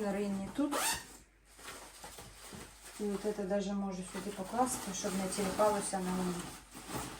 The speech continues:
Вот это всё же я могла взять, е, з собою, да,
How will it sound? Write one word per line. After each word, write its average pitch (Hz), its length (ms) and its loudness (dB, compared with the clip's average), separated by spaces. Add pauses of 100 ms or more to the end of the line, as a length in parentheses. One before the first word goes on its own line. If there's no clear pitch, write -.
(300)
Вот 240 180 -2
это 285 220 6
всё 339 220 6
же 302 120 4
я 285 100 4
могла 294 320 10
взять, 320 440 12 (680)
е, 240 100 2
з - 120 -2
собою, 294 520 4
да, 285 280 8